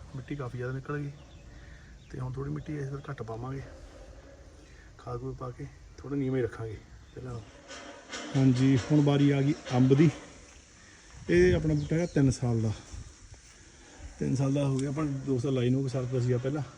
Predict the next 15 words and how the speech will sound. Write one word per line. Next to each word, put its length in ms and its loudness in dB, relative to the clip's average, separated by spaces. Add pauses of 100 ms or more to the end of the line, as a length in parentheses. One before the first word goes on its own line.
(160)
ਇਹਦਾ 140 0
ਵੀ 60 2
ਆਪਾਂ 160 -2
ਟੋਆ 280 -2
ਪੱਟ 140 -6
ਲਿਆ। 180 -2 (640)
ਇਹਦਾ 520 4 (240)
ਥੋੜ੍ਹਾ 260 2
ਘੇਰਾ 260 4
ਵੱਧ 160 0
ਹੋਣ 180 2
ਕਰਕੇ 300 0
ਇਹਦਾ 140 0 (440)
ਥੱਲੇ 180 2
ਵਾਲਾ 140 4